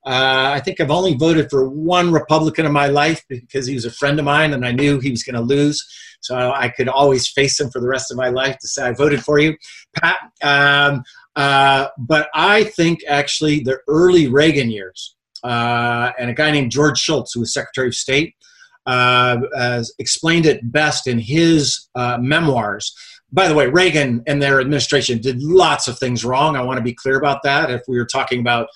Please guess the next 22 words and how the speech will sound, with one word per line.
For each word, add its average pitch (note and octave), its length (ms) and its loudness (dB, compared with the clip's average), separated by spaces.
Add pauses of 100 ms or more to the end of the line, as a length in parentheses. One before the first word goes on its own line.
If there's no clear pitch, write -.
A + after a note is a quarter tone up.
(180)
South C#3+ 380 0
Africa, C#3+ 420 0
for C#3+ 160 -2
instance, C#3+ 360 -2
they C3 140 0
were C#3 140 2
on A#2+ 100 0
the A2+ 100 -4
wrong C3 360 -2
side C#3+ 300 -2
of C3 60 -6
history. D#3 440 -4 (500)
But F3 120 0
with F#3+ 200 4
respect A#3+ 380 2
to G#3+ 60 2
the F#3 100 4
Soviets, G3+ 840 2 (160)
Shultz - 340 -2
had G#3 160 4
this F#3 180 2
idea. F3+ 560 2